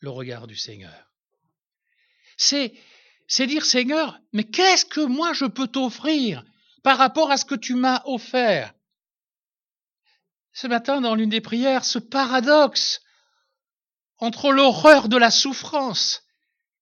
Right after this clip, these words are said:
et la beauté de tes promesses. Mais qu'est-ce que je peux t'offrir ? Et le Seigneur nous demande pas des efforts à faire, mais que nous puissions le placer en premier. Cherche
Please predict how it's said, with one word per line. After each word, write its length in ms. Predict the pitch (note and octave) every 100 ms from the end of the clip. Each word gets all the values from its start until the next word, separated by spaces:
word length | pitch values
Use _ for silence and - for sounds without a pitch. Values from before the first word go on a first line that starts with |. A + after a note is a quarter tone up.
| _ _ _ _ _ _
et 120 | -
la 120 | A#3 A3+
beauté 640 | E3 F3+ D#4+ D#4 D#4 D4
de 60 | -
tes 180 | - G#3+
promesses. 760 | E3 G#3 B3 A#3 - - - - _ _ _ _ _ _ _
Mais 80 | G#3
qu'est-ce 280 | - B3 -
que 120 | -
je 180 | F#3 -
peux 160 | - A3
t'offrir ? 640 | G3+ F3 - A3+ A3 D3 - - - -
Et 80 | G3+
le 60 |
Seigneur 360 | G#3 A3+ A#3 C4+
nous 120 | A#3+
demande 280 | A3+ A#3 A3
pas 140 | C4+
des 240 | A3 G3+ F3+
efforts 400 | G3+ C#4+ D4 A#3+
à 80 | G#3+
faire, 420 | - G#3+ A#3 C4+ _ _ _ _ _ _ _ _ _ _ _ _ _ _ _ _
mais 120 | F3
que 140 | E3+ F#3+
nous 100 | F#3+
puissions 440 | F#3+ F3 - G3
le 80 | E3
placer 420 | D#3+ E3 - F#3+
en 100 | E3
premier. 480 | C#3+ - D3+ D3+ D3
Cherche 540 | - - E3 - -